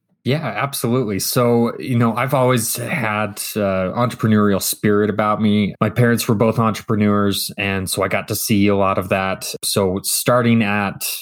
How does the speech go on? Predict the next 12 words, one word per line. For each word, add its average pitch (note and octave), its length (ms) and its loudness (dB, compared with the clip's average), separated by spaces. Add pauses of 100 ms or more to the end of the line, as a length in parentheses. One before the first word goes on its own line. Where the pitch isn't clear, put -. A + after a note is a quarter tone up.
(200)
about F#2+ 360 -2
age G#2 200 2
fourteen, A2+ 640 2
I F#2+ 500 -2 (360)
got A2+ 180 2
into G#2 160 2
web G2+ 260 2
design. G2 680 0 (100)
I, F#2 220 -6 (140)
you F#2+ 140 -4
know, F2+ 280 -4
at, F#2 140 -2